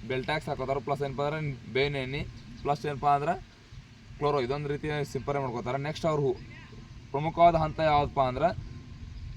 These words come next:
ಎಂಟನೇ ದಿನ ಹಿಡ್ಕೊಂಡು ಏನಪ್ಪ ಅಂದ್ರೆ ಪೊಂಗಾ ಸ್ಟೇಜ್ ಸ್ಟಾರ್ಟ್ ಆಗುತ್ತೆ. ಪೊಂಗಾ ಸ್ಟೇಜ್ನಾಗ ಏನಪ್ಪ ಅಂದ್ರೆ ಸಿಕ್ಕಾಪಟ್ಟಿ ಮಳೆ ಐತಿ, ನೋಡ್ಬೋದು ನೀವು, ಒಂದು ನಾಲ್ಕೈದು ದಿನದಿಂದ ಪೊಂಗಾ ಸ್ಟೇಜ್ನ ಮಳೆ ಐತಿ ಪ್ಲಾಟ್ದಾಗ.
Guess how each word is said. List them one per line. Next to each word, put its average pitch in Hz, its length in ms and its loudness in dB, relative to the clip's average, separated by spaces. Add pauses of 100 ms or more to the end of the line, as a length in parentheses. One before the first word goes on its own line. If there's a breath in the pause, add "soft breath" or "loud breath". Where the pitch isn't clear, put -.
ಎಂಟನೇ 143 300 0
ದಿನ 165 180 4
ಹಿಡ್ಕೊಂಡು 160 300 0
ಏನಪ್ಪ 156 160 -2
ಅಂದ್ರೆ 165 200 0
ಪೊಂಗಾ 156 220 0
ಸ್ಟೇಜ್ 156 180 -2
ಸ್ಟಾರ್ಟ್ 135 220 2
ಆಗುತ್ತೆ. 120 160 -2
ಪೊಂಗಾ 135 200 0
ಸ್ಟೇಜ್ನಾಗ 156 360 -2
ಏನಪ್ಪ 147 200 -2
ಅಂದ್ರೆ 151 200 0 (380)
ಸಿಕ್ಕಾಪಟ್ಟಿ 147 680 0
ಮಳೆ 139 280 2
ಐತಿ, 135 140 0
ನೋಡ್ಬೋದು 131 300 0
ನೀವು, 123 120 -2
ಒಂದು 120 160 -4
ನಾಲ್ಕೈದು 113 480 0
ದಿನದಿಂದ 123 280 -4
ಪೊಂಗಾ 120 320 -4
ಸ್ಟೇಜ್ನ 120 280 -6
ಮಳೆ 117 220 -2
ಐತಿ 123 160 -2
ಪ್ಲಾಟ್ದಾಗ. 113 420 -2